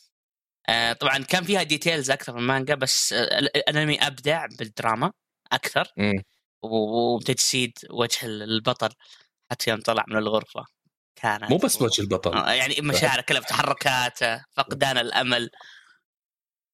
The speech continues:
Speaker 2: حتى المدرب كان و-،
Speaker 1: مم.
Speaker 2: ملامح وجهه مرعبة.
Speaker 1: تبي
Speaker 2: ال-،
Speaker 1: ولا
Speaker 2: ال-،
Speaker 1: أمشي؟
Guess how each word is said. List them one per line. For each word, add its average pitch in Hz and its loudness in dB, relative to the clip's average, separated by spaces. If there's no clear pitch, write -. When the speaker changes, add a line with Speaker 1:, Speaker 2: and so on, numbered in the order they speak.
Speaker 2:
حتى - 2
المدرب 175 2
كان 95 -2
و-، 92 -2
Speaker 1:
مم. 113 0
Speaker 2:
ملامح 113 0
وجهه 80 -2
مرعبة. 110 0
Speaker 1:
تبي - 2
Speaker 2:
ال-، 113 4
Speaker 1:
ولا - 6
Speaker 2:
ال-، - 0
Speaker 1:
أمشي؟ - -2